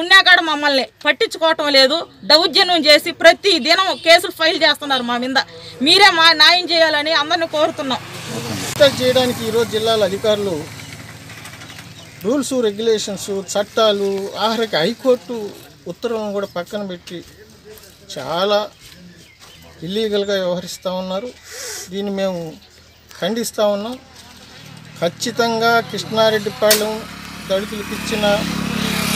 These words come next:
Speaker 2: ఇళ్ల స్థలాలు, పట్టాలని కాపాడుకుంటాం. వాళ్ళ న్యాయపరిధిని దాటారు,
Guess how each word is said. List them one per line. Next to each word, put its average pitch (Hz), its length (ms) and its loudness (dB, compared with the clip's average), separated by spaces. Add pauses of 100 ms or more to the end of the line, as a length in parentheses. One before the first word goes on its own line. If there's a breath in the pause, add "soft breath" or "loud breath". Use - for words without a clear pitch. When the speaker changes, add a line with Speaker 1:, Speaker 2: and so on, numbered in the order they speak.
(220)
Speaker 2:
ఇళ్ల 208 140 2
స్థలాలు, 208 500 2 (100)
పట్టాలని 202 480 0 (100)
కాపాడుకుంటాం. 202 800 0 (1600)
వాళ్ళ 226 340 4
న్యాయపరిధిని 220 680 2
దాటారు, 220 580 4